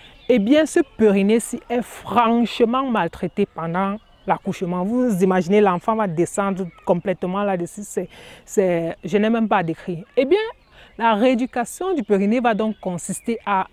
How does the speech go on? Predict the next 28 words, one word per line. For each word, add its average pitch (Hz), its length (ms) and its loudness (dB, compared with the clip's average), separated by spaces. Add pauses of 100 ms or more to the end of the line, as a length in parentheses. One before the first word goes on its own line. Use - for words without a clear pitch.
(380)
consciemment 240 680 2 (500)
contracter, 226 720 0
décontracter, 180 960 -4 (120)
contracter, 214 640 -2
décontracter 196 720 -4
ce - 120 -6
périnée. 180 440 -2 (360)
C'est 240 160 2
un 285 80 8
exercice 208 380 2
que 247 100 0
vous 208 160 0
pouvez 180 300 0
faire 190 200 0
vous-même 175 540 4 (200)
plusieurs 294 720 4
fois 220 180 2
par 170 260 -6
jour. 156 220 -6 (440)
Car 285 240 4
un 294 100 4
périnée, 220 640 4 (100)
périnée 226 320 4 (220)
bien 320 460 4 (220)
tonifié 208 600 2 (320)
permettra 208 420 0
une 247 80 -2
pénétration 196 640 -6